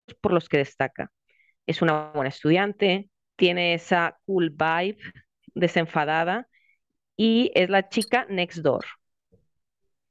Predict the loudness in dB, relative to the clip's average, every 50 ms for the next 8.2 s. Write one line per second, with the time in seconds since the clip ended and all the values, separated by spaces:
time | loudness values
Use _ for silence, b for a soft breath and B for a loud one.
0 | _ -20 -20 b b b b b b b b b b -2 0 0 0 -2 -4 -4
1 | -4 -4 -4 -2 0 2 2 2 0 -2 -4 -4 -4 -4 -6 -4 -2 -2 -2 -2
2 | 0 0 2 2 2 0 0 -4 -6 -8 -6 -6 -6 -6 -6 -6 -6 -4 -4 -2
3 | -4 -4 -4 -4 -2 -2 0 0 0 -2 0 0 0 0 0 -2 -2 -2 -4 -4
4 | -8 -14 -16 -16 -18 -20 _ _ _ b b b b b b b b b b b
5 | 2 4 4 4 2 0 0 0 0 0 0 0 0 -2 -6 -18 b b b b
6 | _ _ -4 0 2 4 4 4 2 0 -4 -14 -20 _ _ _ -2 0 0 2
7 | 4 4 4 6 4 4 2 2 2 2 2 2 2 2 2 2 2 0 0 -2
8 | -4 -8 -10